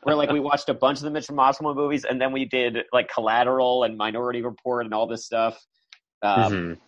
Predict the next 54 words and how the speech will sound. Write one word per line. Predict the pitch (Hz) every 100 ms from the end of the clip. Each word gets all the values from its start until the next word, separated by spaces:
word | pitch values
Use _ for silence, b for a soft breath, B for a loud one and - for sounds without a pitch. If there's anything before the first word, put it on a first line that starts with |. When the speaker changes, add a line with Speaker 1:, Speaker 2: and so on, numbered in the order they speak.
| _
Speaker 1:
all | 180 262
of | 277
which | 220 202
I'd | 180 180
seen, | 220 240 214 180 - -
uh, | 165 165 160 - -
I | 170
mean, | 165
all | 190 208
of |
which | 185 165
is, | 147
like, | 135
really | 165 151
fun, | - 165 165 143 123
but | 151
it, | 156
like, | 147 139 -
I | 208
don't |
know | 262
what | 208 190
it, | 127
it | 165
was, | 160
like, | 175 151 -
the | 143 - 120 _ _ - -
part | 175
of, | 180
like, | 160 143
the | 131
deal, | 135 139
like, | 127 123 85
like, | 123
the | 113
processing | - 127 123 117 113 98
with | 95
everything, | 104 101 101 101
just, | 98 -
like, | 98
I | 113 113
could | - 120
not | 113 107
watch | 104 98
a | 101
new | 95
movie | 92 87 85 82
for | 78
a | 69
while. | 67 58 50 _ _ _ _
It's | - 113
Speaker 2:
Yeah. | 104 90
Speaker 1:
very | 98 90
odd. | 87